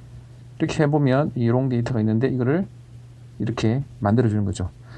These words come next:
그럼 하나하나가 너무 글자가 작아지잖아요. 그래서 이거 막대 차트로 그리게 되면 오일이 새드가 많기는 많지만 표시가 안 나거든요. 그래서 이것은 많은 것들을 강조하기 위해서 만들어진 차트라고 할 수 있습니다.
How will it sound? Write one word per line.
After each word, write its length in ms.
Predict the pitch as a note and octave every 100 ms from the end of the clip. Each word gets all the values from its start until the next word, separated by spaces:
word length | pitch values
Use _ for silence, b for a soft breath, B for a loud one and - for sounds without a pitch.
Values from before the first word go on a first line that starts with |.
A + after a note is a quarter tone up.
| B
그럼 160 | - C#3+
하나하나가 380 | - F3+ G3+ F3+
너무 180 | D3 D#3+
글자가 260 | F3+ F#3+
작아지잖아요. 720 | C#3 B2+ C#3+ D3 B2+ G2+ G2 A2
그래서 160 | - C#3
이거 120 | D3
막대 240 | B2 A#2
차트로 280 | E3 G3+ F3+
그리게 200 | D3+ C3+
되면 260 | B2 B2+ A#2+
오일이 560 | F3+ G3 F3 D3+ B2 G#2 - B B B B B -
새드가 600 | - G3+ E3 C#3 B2+ G#2+ - - -
많기는 540 | A2 A2 C3+ - F#3+ F#3
많지만 640 | C3+ B2 - D3+ G3+ A#3 - - - - -
표시가 280 | G3 G3 D3
안 80 |
나거든요. 640 | A2+ A2+ A2 G2+ G2+ A#2+ G2
그래서 380 | - A2 C#3 F3+ B B B B -
이것은 360 | A#2+ A#2+ A#2 G#2+
많은 280 | G#2 C3 E3
것들을 280 | E3+ -
강조하기 560 | - G#2+ A2 C#3+ D3 B2
위해서 440 | F#2+ G2+ B2 G2+ G#2+ -
만들어진 380 | G2 A2 A#2+ A2
차트라고 340 | - - A#2
할 80 | A#2+
수 80 | C3
있습니다. 400 | G#2+ G#2+ G2+ F2